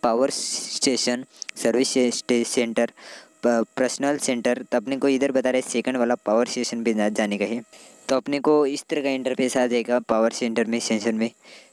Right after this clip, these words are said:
तो अभी उसमें आपको क्या करने का है, इधर बता रहे हैं lease amount zero point double zero आरएस करके पैसा बता रहे हैं। तो उसमें आपको क्या करने का है,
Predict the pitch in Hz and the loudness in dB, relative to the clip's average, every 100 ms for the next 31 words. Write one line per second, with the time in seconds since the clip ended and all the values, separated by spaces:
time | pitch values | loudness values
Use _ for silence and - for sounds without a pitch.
0 | _ - 135 135 151 156 151 147 - 151 | _ 0 0 2 0 2 0 0 0 0
1 | 143 147 135 127 127 127 135 139 127 123 | 2 0 0 0 0 2 0 0 0 -2
2 | 127 131 123 120 147 - - 127 123 135 | 0 0 2 2 2 0 -4 -2 0 0
3 | 143 120 113 127 139 147 147 147 - - | -2 -2 0 2 2 2 0 -4 -10 -8
4 | 113 117 131 120 120 143 - _ - - | -4 0 0 2 2 2 -2 _ -20 -20
5 | - - 110 117 107 - - 127 113 139 | -20 -6 -2 0 0 -6 -6 -4 -2 0
6 | 123 120 120 117 113 104 98 131 127 147 | 0 0 -2 -2 -2 -2 -2 -2 0 -2
7 | 147 - 143 143 139 135 131 135 135 | -2 -2 0 0 0 0 0 0 0